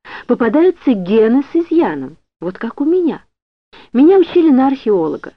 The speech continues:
потому что наши учителя видели, что я, в сущности, не люблю людей,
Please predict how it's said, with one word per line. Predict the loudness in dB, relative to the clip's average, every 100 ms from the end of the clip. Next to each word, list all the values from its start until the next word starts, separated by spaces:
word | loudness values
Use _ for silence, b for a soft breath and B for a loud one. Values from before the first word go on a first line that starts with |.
| _ -20 B
потому | -8 -2 -2
что | -4 -4 -4 -2
наши | -4 -4 -6 -10 -10
учителя | -10 -12 -12 -8 -6 -6
видели, | -6 -8 -6 -6
что | -6 -10
я, | -8 -10
в |
сущности, | -8 -8 -6 -8 _ -6
не | -2 2 2
люблю | 2 2 2
людей, | 2 0 -2 -4 -6